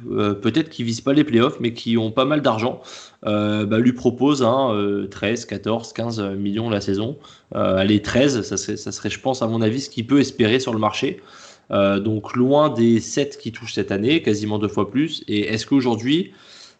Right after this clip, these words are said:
euh, donc nous, on va pouvoir s'aligner, je crois, de mémoire sur ce genre de contrat, euh, parce qu'on a les, les early bird rights, et de mémoire, c'est cent cinquante pour cent de ce qui touche actuellement. Donc en, en gros, je crois qu'on peut monter à dix, dix millions, dix millions et demi,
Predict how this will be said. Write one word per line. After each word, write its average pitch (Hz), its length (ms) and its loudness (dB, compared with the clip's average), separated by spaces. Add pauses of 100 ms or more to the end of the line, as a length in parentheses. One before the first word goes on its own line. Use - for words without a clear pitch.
(140)
euh, 104 300 0
donc 117 200 -2
nous, 165 60 2
on 160 60 4
va 143 100 4
pouvoir 123 320 -2
s'aligner, 127 460 0
je 123 100 -2
crois, 135 320 2
de 123 120 0
mémoire 131 420 0
sur 110 180 -8
ce 110 120 -6
genre 127 160 -6
de 127 100 0
contrat, 123 560 -2 (400)
euh, 98 240 0
parce 95 220 -4
qu'on 107 180 -6
a 113 100 2
les, 101 300 0
les 101 160 -4
early 110 260 0
bird 104 320 -6
rights, 127 580 -2 (100)
et 107 360 0
de 113 140 2
mémoire, 127 680 0 (380)
c'est - 200 2
cent 135 220 2
cinquante 156 420 -2
pour 156 140 -4
cent 175 140 -2
de 147 100 -2
ce 139 80 -12
qui 139 100 -14
touche 151 200 -6
actuellement. 120 520 -2 (140)
Donc 110 160 -8
en, 123 60 -4
en 139 180 -2
gros, 143 240 6
je 160 60 -2
crois 160 140 -6
qu'on 135 120 -4
peut 131 140 0
monter 127 260 0
à 131 80 4
dix, 131 600 -8
dix 120 220 -6
millions, 143 340 0
dix 120 140 -6
millions 117 560 -2
et 117 80 6
demi, 131 280 0